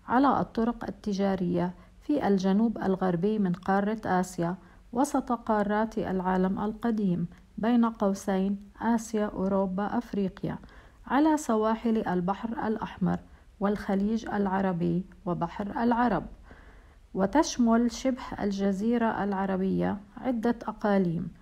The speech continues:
أهمها الحجاز واليمن. في أي قارة تقع شبه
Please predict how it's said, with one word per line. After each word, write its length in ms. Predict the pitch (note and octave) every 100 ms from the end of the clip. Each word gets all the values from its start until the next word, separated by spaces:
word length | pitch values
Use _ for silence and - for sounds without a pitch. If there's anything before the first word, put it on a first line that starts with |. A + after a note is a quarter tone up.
| - - -
أهمها 760 | G3+ B3 C4+ C4 A#3+ A#3 A3+
الحجاز 600 | G#3 G3+ G3+ G3 F#3+ G3+ F3
واليمن. 720 | F3 G3 G#3+ G#3+ F3 - - - - - - - - -
في 220 | A3+ G#3+
أي 220 | D4 E4+ D4
قارة 400 | - A3 G#3+ G#3 G#3 G3 G3+
تقع 340 | G#3+ - E3+
شبه 320 | F#3 - G#3